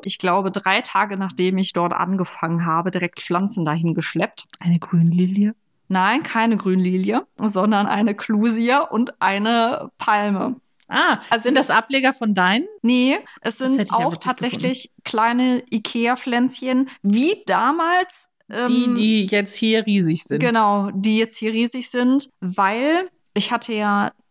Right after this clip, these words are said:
Speaker 1: in meiner ersten Wohnung eben diese Clusia und diese Palme, ne, im Bus nach Hause transportiert. Wir hatten das Thema und habe einfach dann gesehen, wie sie über die Jahre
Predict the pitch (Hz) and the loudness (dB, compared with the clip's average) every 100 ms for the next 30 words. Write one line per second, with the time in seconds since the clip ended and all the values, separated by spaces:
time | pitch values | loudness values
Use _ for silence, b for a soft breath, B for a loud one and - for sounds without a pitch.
0 | - 202 196 190 202 - 202 190 190 196 | -2 0 2 0 -2 -2 -2 0 2 0
1 | - 196 190 180 170 - 240 208 185 175 | 0 0 0 0 -4 -2 0 0 0 -2
2 | 160 - 320 302 302 262 247 254 214 208 | -4 -2 0 2 2 2 2 2 2 0
3 | 226 - 190 269 269 - 226 - 185 208 | 0 0 2 2 0 -2 -4 -2 -2 -2
4 | 196 185 196 233 220 - - 214 220 214 | -2 -2 0 0 0 0 -2 0 2 2
5 | - 196 208 196 - - 220 233 233 208 | 0 0 2 0 -4 -2 0 2 0 0
6 | 208 208 202 196 190 190 202 202 202 208 | -2 -2 0 2 2 0 0 0 2 2
7 | - 175 190 180 180 180 180 - 190 196 | -2 -4 0 2 2 2 0 0 -2 0
8 | 180 175 170 185 196 196 190 | -2 0 2 0 0 0 0